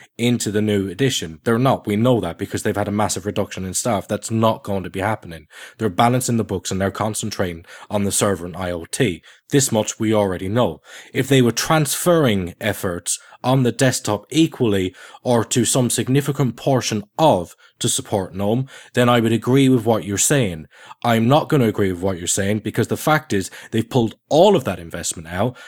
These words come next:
and are no longer investing into the desktop stack. Instead, they're, if you like, merging with the f-, the free teams that are already out there.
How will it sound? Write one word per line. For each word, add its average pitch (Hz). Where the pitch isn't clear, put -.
and 120
are 131
no 139
longer 135
investing 131
into 117
the 135
desktop 117
stack. -
Instead, 123
they're, 120
if 123
you 107
like, 101
merging 120
with 123
the 120
f-, -
the 143
free 135
teams 120
that 117
are 110
already 107
out 143
there. 87